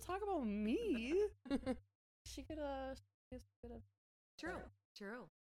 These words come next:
Speaker 1: Um, yeah, so laugh and lessons, those are things that, you know, you can tune in and look forward to. You know, we'd also love to hear from our followers what your laugh and lessons are for the week.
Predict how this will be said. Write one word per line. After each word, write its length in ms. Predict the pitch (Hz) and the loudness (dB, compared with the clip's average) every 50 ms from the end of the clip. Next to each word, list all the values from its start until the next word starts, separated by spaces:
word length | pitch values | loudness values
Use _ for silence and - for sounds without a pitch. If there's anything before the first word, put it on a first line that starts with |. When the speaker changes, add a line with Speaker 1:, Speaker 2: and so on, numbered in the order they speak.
| _ _ _ _ _ _ _ _ _ _ - | _ _ _ _ _ _ _ _ _ _ -2
Speaker 1:
Um, 580 | 208 220 220 214 214 208 196 190 190 180 196 - - _ _ - | 0 2 2 2 2 0 0 0 -2 -6 -8 -10 -12 _ _ 2
yeah, 180 | 247 311 - - - | 2 4 4 2 -2
so 440 | - - 247 233 233 233 233 233 226 226 | -4 0 2 4 4 4 2 0 0 0
laugh 240 | 220 208 220 - - | 0 0 0 0 -2
and 80 | 285 269 | -2 -2
lessons, 600 | 247 226 226 - 254 240 233 240 254 277 294 269 | -2 -4 -4 -4 -4 -2 -2 -2 -2 -2 -2 -2
those 180 | 247 220 214 220 | -2 -4 -4 -6
are 60 | 226 | -8
things 240 | - 240 220 220 220 | -8 -8 -8 -6 -4
that, 440 | 233 226 220 220 220 220 220 214 - | -2 -2 0 0 0 0 -2 -2 -4
you 100 | 220 214 | -6 -6
know, 80 | 208 208 | -6 -6
you 80 | 214 233 | -8 -6
can 200 | - 240 220 220 | -4 -4 -4 -4
tune 260 | - - 233 214 220 | -4 -4 -4 -2 -2
in 300 | 220 220 214 220 220 226 233 | -2 -2 -2 -2 -2 -2 -4
and 100 | 220 214 | -4 -6
look 120 | 208 208 - - | -8 -8 -6 -4
forward 240 | 214 202 208 208 202 - | -2 -2 -2 -4 -6 -6
to. 260 | - 220 220 220 226 240 | -4 -2 -2 -2 -2 -4
You 120 | 233 208 | -4 -4
know, 80 | 202 196 | -2 -2
we'd 140 | 196 185 - | -4 -2 0
also 300 | - 202 - - - 226 | -2 -2 -2 0 -4 -2
love 220 | 202 202 190 196 190 | 0 0 0 0 0
to 80 | - 226 | -4 -6
hear 540 | 202 - 202 185 196 196 208 214 214 220 233 - - _ | -4 -4 -4 -2 -2 0 0 0 0 -2 -4 -8 -6 _
from 500 | 220 214 208 202 202 202 196 196 196 202 | -2 0 0 2 2 2 0 0 -2 -2
our 160 | - 202 220 220 - | -2 -4 -4 -4 -2
followers 720 | 190 180 175 185 196 196 202 208 220 240 262 294 330 - - - _ _ _ _ _ | -2 0 0 0 0 0 2 2 2 2 2 0 -2 -6 -12 -16 _ _ _ _ _
what 100 | - 208 | -4 -2
your 140 | 202 202 | -2 -2
laugh 300 | 208 190 160 165 202 214 - | -2 -2 -2 -2 -2 -2 -4
and 160 | 240 208 196 | -4 -2 -2
lessons 320 | 185 190 - - 208 202 | -2 -4 -4 -4 -4 -2
are 220 | 202 202 202 208 208 - | 0 0 0 -2 -4 -4
for 80 | - 208 | -4 -2
the 100 | 196 196 | -2 0
week. 300 | 190 190 185 - 247 - | -2 -2 -2 -4 -6 -6